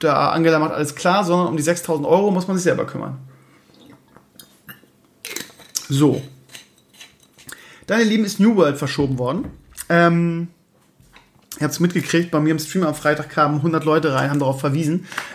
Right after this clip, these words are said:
Ähm, ich hab's, glaub ich, schon vorausgesagt, ne? Ich glaub, im ersten Blog-Eintrag dazu, als sie es das erste Mal verschoben haben, hab ich schon reingeschrieben, „Na, wenn da mal das letzte Ende der Fahnenstange ist, wenn die das nicht nochmal verschieben.“ Und genauso war es.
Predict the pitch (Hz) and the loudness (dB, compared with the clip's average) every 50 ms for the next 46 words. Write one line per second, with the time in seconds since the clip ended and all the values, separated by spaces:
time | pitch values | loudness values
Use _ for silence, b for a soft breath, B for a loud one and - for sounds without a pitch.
0 | B B 160 165 156 156 156 - - 202 - - 202 190 175 175 185 175 - 143 | B B 2 4 4 2 2 0 -2 -2 0 2 2 2 2 2 0 -2 -2 -2
1 | 147 165 170 - 151 143 135 123 123 - 165 160 151 - - 160 156 156 151 - | -2 -2 -2 -2 -2 0 0 0 -2 -2 -2 -2 -2 0 0 0 0 0 -2 -2
2 | 160 185 185 185 - 202 190 180 165 180 190 180 160 170 175 - - 170 165 170 | -2 -2 -2 -2 -2 -2 0 2 2 2 2 2 0 -2 -2 -2 0 2 2 2
3 | 170 180 175 170 170 - - - 175 151 156 151 156 143 - 147 147 147 180 175 | 2 2 0 0 0 -4 -2 0 0 0 0 -2 -2 -4 -4 -2 -2 0 0 0
4 | 180 175 175 165 - 175 160 160 160 156 151 147 - 156 156 170 - - 143 151 | -2 -2 -4 -4 -2 -2 -2 0 0 -2 -2 -4 -6 -6 -6 -6 -4 -2 0 0
5 | 160 151 151 - 175 160 160 151 B B B B B B B B B B _ 208 | 0 0 -2 -2 -2 -2 -2 -4 B B B B B B B B B B _ -2
6 | 233 294 359 370 381 403 392 381 381 349 302 247 240 240 233 226 220 214 - - | 0 2 2 2 2 2 0 0 2 2 2 2 2 2 0 -2 -2 -4 -2 0
7 | 226 220 214 - - - - 185 196 180 180 180 175 - 190 185 190 190 175 - | 0 0 2 0 -2 -2 -2 0 0 2 2 2 2 2 0 0 0 0 -2 0
8 | 190 180 180 175 160 175 - 180 170 180 185 180 180 - 180 170 180 170 160 - | 0 2 2 2 0 0 0 2 2 4 2 2 2 2 0 2 2 0 0 -2
9 | - 143 - - 165 160 160 165 - 165 160 156 165 175 165 156 139 165 165 156 | -4 -6 -6 -4 -4 -4 -4 -4 -4 -2 -2 0 0 0 -2 0 2 2 4 4
10 | 160 202 - - | 4 2 0 -6